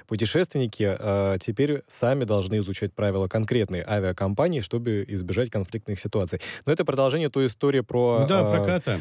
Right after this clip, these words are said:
Speaker 1: про кота, да, который,
Speaker 2: Которому
Speaker 1: да,
Speaker 2: теперь надо худеть
Speaker 1: был,
Speaker 2: на полтора килограмма,
Speaker 1: да, который
Speaker 2: я так
Speaker 1: был
Speaker 2: понимаю.
Speaker 1: чуть, чуть толще, и сказали его сдать в багаж.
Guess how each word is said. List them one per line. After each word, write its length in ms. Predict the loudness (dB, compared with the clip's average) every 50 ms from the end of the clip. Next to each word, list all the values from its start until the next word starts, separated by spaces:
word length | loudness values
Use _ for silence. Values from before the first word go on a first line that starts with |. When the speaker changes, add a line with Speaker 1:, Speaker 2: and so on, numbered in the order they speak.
| -4 -6 _
Speaker 1:
про 140 | 0 0 2
кота, 340 | 2 2 0 2 2 0 0
да, 220 | 0 0 -2 -2 -2
который, 680 | -2 -4 -2 0 0 0 2 0 0 0 -2 -2 0
Speaker 2:
Которому 360 | 2 2 4 4 4 4 4
Speaker 1:
да, 40 | 2
Speaker 2:
теперь 220 | 0 0 -2 0
надо 220 | 2 2 0 0 0
худеть 280 | 0 2 4 4 4
Speaker 1:
был, 100 | 4 0
Speaker 2:
на 40 | 0
полтора 340 | 0 -2 0 0 0 0 0
килограмма, 300 | 2 2 2 4 4 4
Speaker 1:
да, 60 | 2
который 160 | 2 2 2 2
Speaker 2:
я 40 |
так 120 | 2 2 2
Speaker 1:
был 80 | 2
Speaker 2:
понимаю. 340 | 2 0 0 2 2 0 0
Speaker 1:
чуть, 260 | 2 2 2 2 2
чуть 260 | 2 2 0 -2 -2 0
толще, 600 | 2 2 4 4 2 0 0 0 0 0 0 0
и 240 | -2 -2 -2 -2 -2
сказали 340 | -2 0 0 2 2 2 2
его 100 | 0 -2
сдать 240 | 0 0 0 -2 -2
в 80 | -2
багаж. 460 | -2 -2 0 2 2 2 2 0 -2